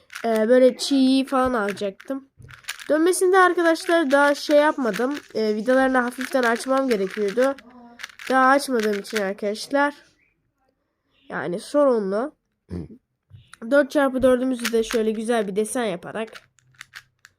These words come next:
En sevdiğim desen bu arkadaşlar benim.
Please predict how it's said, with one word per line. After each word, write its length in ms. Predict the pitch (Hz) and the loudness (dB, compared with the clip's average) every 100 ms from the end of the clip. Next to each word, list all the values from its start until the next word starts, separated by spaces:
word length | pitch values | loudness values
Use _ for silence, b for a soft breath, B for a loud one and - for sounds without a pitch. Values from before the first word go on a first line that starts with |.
| _ _ - - - - | _ _ -20 -20 -20 -18
En 240 | - 262 285 | -2 0 2
sevdiğim 460 | 285 277 254 262 240 | 2 0 0 -2 -2
desen 360 | 233 262 240 | -4 -4 -4
bu 100 | 233 | -2
arkadaşlar 760 | 226 202 208 180 - 196 175 156 | -2 -4 -6 -8 -8 -12 -12 -10
benim. 220 | 180 | -10